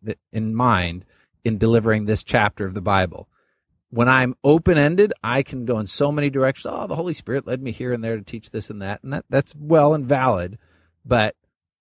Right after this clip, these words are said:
in that format of five to ten minutes, I'm forced to get right to the heart message. And if I have a story or a joke, it's got to relate right to that heart message and open it up in a succinct way. It forces me to be,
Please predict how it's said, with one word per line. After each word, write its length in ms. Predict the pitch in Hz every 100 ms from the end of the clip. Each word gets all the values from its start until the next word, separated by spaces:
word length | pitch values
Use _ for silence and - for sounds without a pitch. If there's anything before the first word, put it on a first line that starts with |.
| _ _ _
in 220 | 139 139
that 260 | 147 139 143
format 460 | - 175 165 123 117
of 80 |
five 260 | - 131 127
to 80 | 123
ten 260 | - 123
minutes, 300 | 131 123 95 -
I'm 160 | 104 110
forced 380 | - 135 127 -
to 60 |
get 140 | 113 104
right 420 | 104 107 127 143
to 100 | -
the 120 | 120
heart 260 | 113 123 -
message. 480 | 95 80 - 78 - _ _ -
And 80 | 98
if 80 | 120
I 140 | 127
have 160 | 147 131
a 40 |
story 560 | - - 139 147 156 156
or 180 | 123
a 60 | 120
joke, 420 | 107 120 131 143 -
it's 200 | 117 -
got 340 | 123 113 -
to 140 | - 120
relate 400 | 113 110 110 -
right 480 | 120 110 123 135 -
to 100 | 135
that 240 | 120 117
heart 260 | - 123 120
message 480 | 113 113 - 110 110
and 120 | 107 104 -
open 280 | 131 135 127
it 100 | 117
up 260 | 107 - _ _ _ -
in 100 | 104
a 100 | 98
succinct 720 | - 101 - - 135 135 -
way. 360 | 117 104 78 -
It 100 | 95
forces 480 | - 127 127 123 120
me 220 | 110 110
to 140 | -
be, 280 | 101 95 90